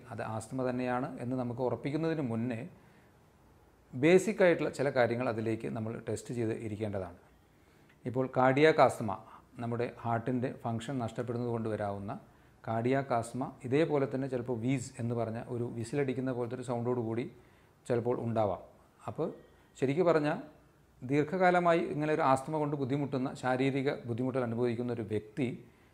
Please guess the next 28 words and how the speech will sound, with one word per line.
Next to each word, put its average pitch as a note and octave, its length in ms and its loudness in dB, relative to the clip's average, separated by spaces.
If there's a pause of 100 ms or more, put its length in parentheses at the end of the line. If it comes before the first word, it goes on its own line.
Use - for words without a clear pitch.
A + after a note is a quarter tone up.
(340)
തീർച്ചയായും B2 600 2 (540)
മറ്റ് C3+ 240 -2
ഇൻവെസ്റ്റിഗേഷൻസ് C#3+ 800 0
ലൈക്ക് A#2+ 180 -2
ഹാർട്ടിൻ്റെ A2+ 440 0
ഇൻവെസ്റ്റിഗേഷൻസ് A2 680 -4
ആണെങ്കിൽ G2+ 340 -2
അത്, F#2+ 180 -6 (500)
അതുപോലെ, A2+ 420 0 (120)
ഏഹ്, G#2 220 -6
സിസ്റ്റിക് C#3 500 -6
ഫൈബ്രോസിസ് C3 760 2
എന്ന് B2 160 -6
പറഞ്ഞ A2 260 -4 (140)
ഒരു A2+ 120 -8
അസുഖമുണ്ട്, G2+ 520 -8 (840)
ഏഹ്, G#2 260 -10
പിന്നെ A2+ 300 -2
സി C3+ 280 -2
ഒ D#3 100 10
പി C#3 200 2
ഡി, G2+ 120 -4 (200)
ക്രോണിക് C3 460 0
ഒബ്സ്ട്രക്റ്റീവ് B2 520 -2 (120)
എയർവേ A#2 280 -2
ഡിസീസ് A2+ 400 -6
എന്ന് A#2 180 -6
പറഞ്ഞിട്ടുള്ള G#2+ 440 -6